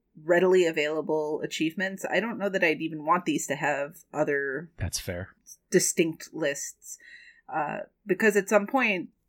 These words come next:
Speaker 1: I know I would be choosing those games to play them again for easy gamer score instead of, like, whoa, I have this new console with games I can access in a way that I might not be able to access otherwise.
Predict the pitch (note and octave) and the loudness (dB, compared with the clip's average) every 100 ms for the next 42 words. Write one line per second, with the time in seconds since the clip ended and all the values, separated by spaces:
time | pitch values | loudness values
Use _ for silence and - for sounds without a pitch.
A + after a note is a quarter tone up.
0 | _ _ D#3+ _ _ _ _ - F#3+ G3+ | _ _ -20 _ _ _ _ 2 4 10
1 | G#3 G3 F3+ F3 F3+ F#3 G3+ F#3 F#3 E3+ | 10 10 6 2 -4 -2 -2 0 -2 -4
2 | - E3 E3 - F3+ D#3+ D#3 F3 F3 E3 | -2 -2 -2 -6 -2 -2 0 2 2 0
3 | F3+ D#3 E3 D#3 C4 A3+ - F3+ E3 D#3 | -2 -2 -2 -2 -2 -2 -4 -2 0 -2
4 | D#3+ - F3+ E3+ - C#3+ - D#4+ D#4+ F3 | -4 2 2 2 0 -4 -2 0 6 6
5 | F3+ A#3 A#3 G#3+ B3 G#3+ - C#4+ - G3 | 6 4 -2 -4 -2 -2 -2 -2 0 2
6 | F3 E3 - F#3 F#3+ F#3 F#3+ - F3 - | 2 -2 -4 -4 0 -2 -2 -4 -4 -2
7 | G#3 F3+ E3 E3 E3 D#3 D#3 D3+ D#3 D#3 | -4 -2 -4 -4 0 0 2 4 4 2
8 | F3 D#3 F3+ D3 D#3 - G#3 - F#3 F#3 | -2 -2 -2 -2 -2 2 2 2 -2 -2
9 | D#3+ D#3+ D3 | -2 2 0